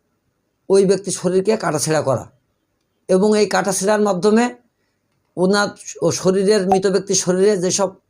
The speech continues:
অর্গান থাকে, সেই অর্গানগুলো ভিসেরাল রিপোর্টের জন্য বিভিন্ন ইস-, আহ, বড় হাসপাতালে, বিভিন্ন মেডিকেল কলেজ হাসপাতালগুলোতে পাঠানো হয়,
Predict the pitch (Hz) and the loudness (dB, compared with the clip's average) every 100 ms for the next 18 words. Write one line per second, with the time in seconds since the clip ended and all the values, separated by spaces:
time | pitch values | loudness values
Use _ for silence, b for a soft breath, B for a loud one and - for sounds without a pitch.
0 | _ _ 156 165 208 196 143 110 92 _ | _ _ -2 0 0 0 -4 -8 -16 _
1 | _ _ - 180 185 190 202 196 220 240 | _ _ -4 0 0 0 -2 2 2 2
2 | - _ _ _ 113 139 180 208 196 190 | -2 _ _ _ -4 0 2 2 4 4
3 | 196 202 214 208 226 247 - _ _ _ | 2 2 2 4 4 2 -4 _ _ _
4 | _ - 185 214 240 240 240 247 _ _ | _ -2 2 4 4 4 2 -2 _ _
5 | _ _ _ _ _ _ 180 - 196 175 | _ _ _ _ _ _ -4 0 2 2
6 | 160 196 196 143 185 - 202 208 208 240 | 4 4 4 2 -2 -4 -2 0 2 0
7 | 160 170 202 214 220 220 - - _ _ | 0 0 4 4 2 0 -4 -8 _ _
8 | _ - 151 196 220 233 196 196 196 165 | _ -6 0 2 2 2 2 2 2 0
9 | 165 190 180 175 190 202 214 170 185 208 | -2 -4 -2 0 0 0 -2 -2 0 2
10 | 226 | 0